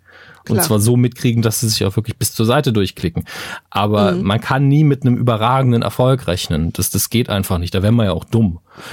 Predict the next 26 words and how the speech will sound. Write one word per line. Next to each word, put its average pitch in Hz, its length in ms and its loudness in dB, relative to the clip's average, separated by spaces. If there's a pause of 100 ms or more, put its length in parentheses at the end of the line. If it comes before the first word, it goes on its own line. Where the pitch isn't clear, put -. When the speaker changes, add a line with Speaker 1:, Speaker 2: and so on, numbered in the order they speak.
Speaker 1:
Dann 95 140 0
würde 107 120 2
man 110 140 4
sagen, 101 280 0
wir, 135 160 2 (220)
wir 113 220 0 (100)
vorfinanzieren 156 640 0
das 139 160 2
mit 101 160 0
zweihunderttausend 135 680 0
Euro. 107 440 0 (320)
Die - 100 0
habe 165 140 -2
ich 165 120 -4
zwar 147 160 0
nicht, 165 400 0
aber 120 120 4
die 120 60 2
kriegen 135 240 2
wir 120 100 4
in 110 100 4
der 107 60 2
ersten 117 240 0
Woche 104 200 2
wieder 90 140 0
rein. 101 440 0